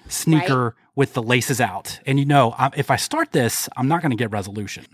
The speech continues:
Speaker 1: But if it's tied up in a, in a nice little knot, then I'm gonna get some resolution. I'm gonna like that.
Speaker 2: My favorite thing is when the true crime podcast, the episodes get further and further apart because they're
Speaker 1: Yeah.
Speaker 2: actively working the case. And they're like, "Hey, guys, so we're gonna be off this week because we've gotten some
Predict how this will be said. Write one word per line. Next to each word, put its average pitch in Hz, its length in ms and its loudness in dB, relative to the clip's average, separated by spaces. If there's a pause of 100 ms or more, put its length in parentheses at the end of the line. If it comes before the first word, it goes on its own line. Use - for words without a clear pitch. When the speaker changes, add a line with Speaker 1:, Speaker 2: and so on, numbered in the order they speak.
(220)
Speaker 1:
But 165 100 4
if 156 140 4
it's 151 100 -2
tied 175 260 2
up 180 140 4
in 170 80 4
a, 156 60 2
in 151 200 2
a 139 40 4
nice 147 260 2
little 139 320 2
knot, 202 420 2 (160)
then 143 200 -2
I'm 165 60 0
gonna 143 120 -2
get 131 120 -4
some 131 120 -6
resolution. 143 380 -2
I'm 120 80 -4
gonna 131 100 -2
like 139 160 -4
that. 95 200 -14 (200)
Speaker 2:
My 277 160 2
favorite 381 280 0
thing 277 100 -4
is 208 160 -4
when 196 440 0
the 185 200 0
true 233 240 -6
crime 220 200 0
podcast, 196 680 0
the 202 100 -6
episodes 196 480 -4
get - 160 -6
further 180 380 -2
and 170 100 -4
further 185 300 0
apart 170 520 0
because 190 220 -2
they're 185 160 -2
Speaker 1:
Yeah. 113 100 4
Speaker 2:
actively 175 460 0
working 175 400 -6
the 180 100 -6
case. 170 520 -6 (260)
And 233 140 -2
they're 240 100 2
like, 220 240 4 (240)
"Hey, 269 160 4
guys, 202 260 4
so 247 120 -6
we're 302 100 2
gonna 240 160 -2
be 196 160 -2
off 170 180 0
this 214 200 -12
week 240 180 -8
because 196 500 0
we've 185 220 -16
gotten - 240 -4
some 180 140 -20